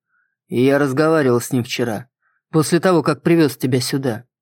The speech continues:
Не беспокойся, он в курсе». «Ты знаком с моим братом?» «Разумеется». Он почувствовал, что девушка успокаивается, ее дыхание становится ровнее. «А с дядей Томасом?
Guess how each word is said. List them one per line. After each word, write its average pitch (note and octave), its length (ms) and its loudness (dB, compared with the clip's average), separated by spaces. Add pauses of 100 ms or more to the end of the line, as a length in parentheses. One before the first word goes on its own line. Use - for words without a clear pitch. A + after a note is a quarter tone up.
(100)
Не C3 160 0
беспокойся, C3+ 720 -2
он E3+ 80 2
в - 100 -4
курсе». - 480 -4 (800)
«Ты G3 140 -2
знаком F3+ 480 -2
с - 100 -4
моим F3+ 260 2
братом?» F3+ 400 -2 (300)
«Разумеется». B2 920 0 (800)
Он D3 160 0
почувствовал, C#3+ 600 -2
что D3+ 200 -2
девушка C#3+ 420 0
успокаивается, C#3+ 1080 -2
ее D3+ 260 0
дыхание D#3+ 540 0
становится D3 600 -2
ровнее. C3+ 600 -2 (640)
«А G3+ 160 -8
с - 60 -10
дядей G#3+ 280 2
Томасом? G#3+ 640 -2